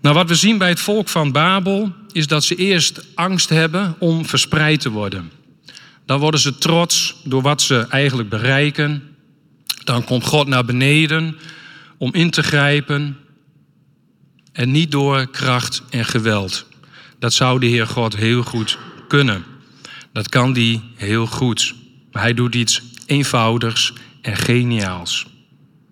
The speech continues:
Want hij komt naar beneden om hun taal te verwarren. En plotseling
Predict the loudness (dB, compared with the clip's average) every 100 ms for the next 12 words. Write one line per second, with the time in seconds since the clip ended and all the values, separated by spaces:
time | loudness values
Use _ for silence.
0 | _ _ _ _ -20 -20 -20 -10 -2 2
1 | 4 4 0 2 2 2 2 2 0 -2
2 | -4 -2 2 2 2 2 2 4 2 0
3 | -2 -10 -20 _ -6 -6 -4 0 2 2
4 | -2 -6 -14 -20 -20 -14 -8 0 2 2
5 | 2 2 2 0